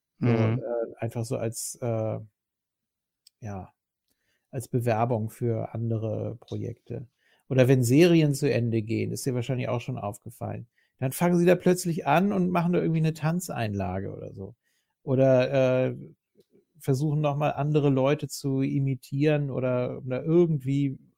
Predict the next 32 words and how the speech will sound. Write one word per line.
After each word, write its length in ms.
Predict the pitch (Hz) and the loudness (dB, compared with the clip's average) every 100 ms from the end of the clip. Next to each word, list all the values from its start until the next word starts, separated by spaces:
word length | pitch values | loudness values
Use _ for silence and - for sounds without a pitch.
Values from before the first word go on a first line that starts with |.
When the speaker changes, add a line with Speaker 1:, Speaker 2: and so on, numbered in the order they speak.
| - | -2
Speaker 1:
rauszukommen, 680 | 131 139 - 143 135 135 | -2 -2 -6 -6 -4 -2
so 60 | 135 | -2
nach 180 | 131 127 | -6 -6
dem 160 | 135 | -6
Motto, 260 | 127 127 127 | -6 -6 -6
"Okay, 460 | 120 135 147 165 147 | -6 -2 2 2 0
und 260 | 143 127 | -6 -8
diese 200 | 127 120 | -6 -6
Serie 560 | 120 135 139 131 131 127 | -4 -2 0 0 -2 -4
neigt 320 | 123 123 139 | -4 -4 -4
sich 140 | 127 120 | -8 -8
dem 160 | 123 | -6
Ende. 440 | 123 147 156 156 151 _ _ _ - | -2 0 4 4 2 _ _ _ -4
Wir 100 | 117 | 0
wollen 160 | 131 | 0
danach 240 | 131 139 143 | 2 2 4
noch 120 | 135 | 4
<laughs> 0 | |
irgendwas 480 | 120 117 143 - 135 | 2 2 2 2 2
machen. 440 | 139 - 160 147 _ - - - | 0 4 4 2 _ -20 -20 -2
Guckt 300 | 180 180 175 | 0 0 0
euch 180 | 147 151 | 0 4
mal 120 | 135 | 4
bitte 260 | 147 135 123 | 6 4 4
an, 160 | 143 | 4
was 180 | 135 - | 2 2
wir 80 | 139 | 0
sonst 280 | 135 147 - | 0 -2 -2
noch 120 | 131 | -2
so 140 | 135 | -2
können." 420 | 120 135 131 143 151 _ - - _ - | -2 0 2 0 -4 _ -20 -20 _ -2
Ähm, 540 | 135 123 120 120 | 2 2 2 0